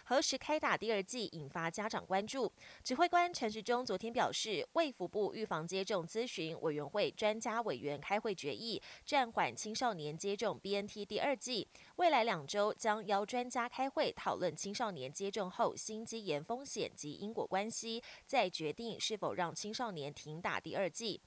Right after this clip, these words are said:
台大公卫流行病与预防医学所教授陈秀熙表示，蛋白质疫苗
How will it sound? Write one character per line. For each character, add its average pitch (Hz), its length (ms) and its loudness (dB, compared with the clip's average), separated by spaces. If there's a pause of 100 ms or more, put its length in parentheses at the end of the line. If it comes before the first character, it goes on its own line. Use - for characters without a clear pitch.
(380)
台 190 200 2
大 254 180 4
公 254 180 0
卫 277 120 2
流 180 160 2
行 185 240 -4
病 214 300 -6
与 156 220 -6
预 269 160 -4
防 165 260 -2
医 214 100 -12
学 170 220 -2
所 156 240 -4
教 220 200 -2
授 196 300 -2
陈 - 180 -8
秀 226 160 -4
熙 233 160 -8
表 214 200 0
示， 220 320 0 (360)
蛋 370 200 2
白 247 180 4
质 208 180 -4
疫 254 160 -4
苗 170 320 2